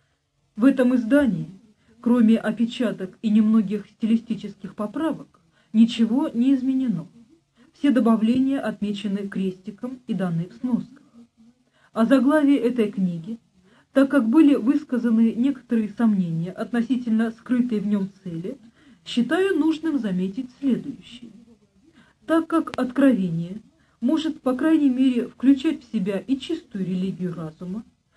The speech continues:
а религия разума, наоборот, не может содержать в себе исторического содержания откровения, то я могу рассматривать первое как более широкую сферу веры,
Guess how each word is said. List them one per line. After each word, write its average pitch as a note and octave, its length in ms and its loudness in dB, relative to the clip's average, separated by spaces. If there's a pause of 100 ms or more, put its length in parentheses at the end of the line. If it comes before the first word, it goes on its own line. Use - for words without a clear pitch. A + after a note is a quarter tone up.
(200)
а A#3 100 0
религия A#3+ 520 4
разума, F#3+ 580 -6
наоборот, C#4 600 0 (180)
не B3+ 140 2
может C4+ 440 -2
содержать A#3 540 -2
в - 60 -20
себе A#3 320 -2
исторического A#3 960 -4 (340)
содержания A3 640 -2
откровения, A3 840 -2 (720)
то - 80 -4
я E4+ 220 4
могу C#4 280 2
рассматривать A#3 760 0
первое F#3+ 540 -6 (440)
как G#3 260 0
более D#4+ 460 4
широкую B3 600 0
сферу A#3 360 -2
веры, E3 480 -4